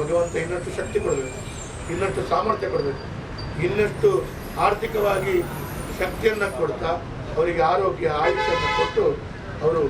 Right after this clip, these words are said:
ಇದೇ ರೀತಿಯ ಸೇವೆಯನ್ನು ಮಾಡುವಂಥದ್ದಾಗಬೇಕು. ಇವತ್ತು ಅವರಿಗೆ ಐವತ್ತು ವರ್ಷ ತುಂಬಿದಂಥ ಸಂದರ್ಭದಲ್ಲಿ ಈ ಕೆಲಸ ಕಾರ್ಯಗಳು, ಈ ಕೊಡುಗೆಗಳು ಅಭೂತಪೂರ್ವವಾಗಿದೆ, ಅವರಿಗೆ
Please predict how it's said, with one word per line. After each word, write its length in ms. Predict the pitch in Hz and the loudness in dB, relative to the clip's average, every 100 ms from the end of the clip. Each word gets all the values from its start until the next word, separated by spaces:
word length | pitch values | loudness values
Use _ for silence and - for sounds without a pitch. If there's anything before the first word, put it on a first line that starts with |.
| - - 143 | -2 -8 -2
ಇದೇ 160 | 147 202 | 4 6
ರೀತಿಯ 320 | 202 196 185 165 165 | 6 2 0 0 0
ಸೇವೆಯನ್ನು 420 | 165 175 165 156 | 0 0 -2 -2
ಮಾಡುವಂಥದ್ದಾಗಬೇಕು. 800 | 147 160 156 - 143 - - - - - - - - - | -2 -2 -2 -2 -2 0 0 -2 -4 -6 -6 -6 -4 0
ಇವತ್ತು 240 | 180 185 185 | 0 2 2
ಅವರಿಗೆ 300 | 180 180 170 - - - - 160 | 2 2 2 0 -4 -6 0 4
ಐವತ್ತು 340 | 214 214 214 | 4 4 2
ವರ್ಷ 200 | 196 392 392 175 - - - - - | 2 2 0 0 0 -6 -6 -6 -4
ತುಂಬಿದಂಥ 420 | 208 220 220 208 202 190 | 0 4 4 2 0 0
ಸಂದರ್ಭದಲ್ಲಿ 520 | 170 220 226 202 147 135 - - - - - 175 | 2 4 4 4 2 -2 -8 -10 -8 -8 -4 0
ಈ 140 | 175 | 0
ಕೆಲಸ 220 | 175 175 180 - | 2 0 0 -2
ಕಾರ್ಯಗಳು, 360 | 156 147 - - - - - - 170 | -2 0 -2 -2 -4 -6 -6 -2 -2
ಈ 20 | |
ಕೊಡುಗೆಗಳು 560 | - 175 196 208 185 147 - - - - - | 2 2 4 4 2 0 -2 -8 -8 -8 -6
ಅಭೂತಪೂರ್ವವಾಗಿದೆ, 880 | 143 220 220 214 180 170 160 143 175 214 - - - - - | 0 0 2 0 2 2 2 0 -2 -2 -2 -10 -10 -10 -4
ಅವರಿಗೆ 300 | 151 175 180 | 2 2 4